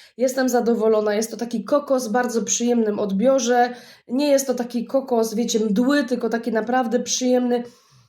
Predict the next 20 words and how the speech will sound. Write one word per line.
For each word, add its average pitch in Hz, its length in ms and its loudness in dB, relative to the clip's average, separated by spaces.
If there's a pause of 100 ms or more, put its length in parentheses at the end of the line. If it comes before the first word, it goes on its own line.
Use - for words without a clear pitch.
(100)
lekko 262 320 -2
słodkawy 240 560 0
kokos. 233 680 -2
Bardzo 233 480 0
lubię 226 200 2
ten 220 160 0
zapach. 208 360 -4
Trafiłam 240 400 -2
na 233 80 2
niego 226 240 0
zupełnym 226 420 -2
przypadkiem 214 680 -4
i 208 140 -8
też 247 220 -2
była 226 220 -2
to 226 120 -4
miłość 226 340 0
od 196 140 -10
pierwszego 202 360 -6
wejrzenia. 190 540 -2